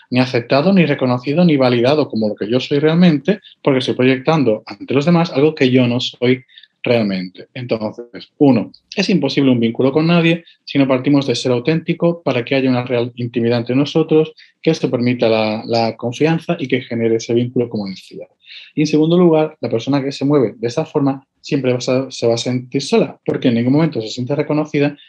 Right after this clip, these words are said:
no tiene ningún reforzamiento de lo bueno que tiene él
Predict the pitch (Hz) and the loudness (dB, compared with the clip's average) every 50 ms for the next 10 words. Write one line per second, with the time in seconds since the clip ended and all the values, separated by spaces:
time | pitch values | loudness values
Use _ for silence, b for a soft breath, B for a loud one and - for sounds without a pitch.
0 | B B - 147 151 151 151 - 160 147 131 113 107 107 110 120 135 - 143 143 | B B -2 0 2 2 2 2 2 2 4 4 2 0 2 2 2 2 2 0
1 | - - 139 - - 139 147 151 147 - 123 110 110 107 104 101 _ _ _ _ | 0 -4 -6 -4 -2 0 0 2 0 2 2 2 2 2 0 -2 _ _ _ _
2 | _ _ - 117 117 110 107 123 143 160 156 135 117 95 - - 113 95 - - | _ _ -2 2 2 2 4 4 4 4 4 4 2 0 -4 -8 -10 -8 -4 -2
3 | 120 123 131 143 151 156 156 156 165 180 | 2 4 4 4 4 4 2 2 2 -2